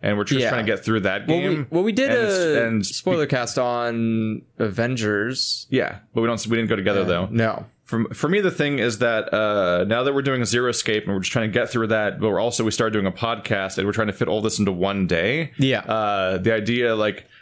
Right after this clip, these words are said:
Speaker 1: of trying to go to a theater to do this podcast, that just means we won't record any Let's Plays that day.
Speaker 2: Yeah, pretty
Speaker 1: Like,
Speaker 2: much.
Speaker 1: historically, whenever we see the, the movie together and then do a spoiler cast, that's more or less the day, 'cause it takes
Speaker 2: Yeah,
Speaker 1: so
Speaker 2: it
Speaker 1: long.
Speaker 2: takes so long.
Speaker 1: Like, it's,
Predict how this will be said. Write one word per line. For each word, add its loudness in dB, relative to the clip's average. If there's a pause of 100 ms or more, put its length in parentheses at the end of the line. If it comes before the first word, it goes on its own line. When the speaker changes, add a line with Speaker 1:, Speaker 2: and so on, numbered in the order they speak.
(140)
Speaker 1:
of -2
trying 0
to 4
go 2
to 2
a 0
theater 0
to -6
do 2
this -2
podcast, -4
that 0
just -2
means 0
we 0
won't 0
record -2
any 0 (100)
Let's 0
Plays 0
that 0
day. -2
Speaker 2:
Yeah, 2
pretty -2
Speaker 1:
Like, 0
Speaker 2:
much. 0
Speaker 1:
historically, 0
whenever 0
we 0
see 0
the, -2
the -2
movie 0
together 0
and 0
then 0
do 2
a 2
spoiler -2
cast, -6 (500)
that's 0
more 2
or 0
less 0
the -2
day, 0
'cause -4
it 2
takes 2
Speaker 2:
Yeah, 0
Speaker 1:
so 0
Speaker 2:
it 2
Speaker 1:
long. 0
Speaker 2:
takes -2
so -2
long. -2
Speaker 1:
Like, 0
it's, -4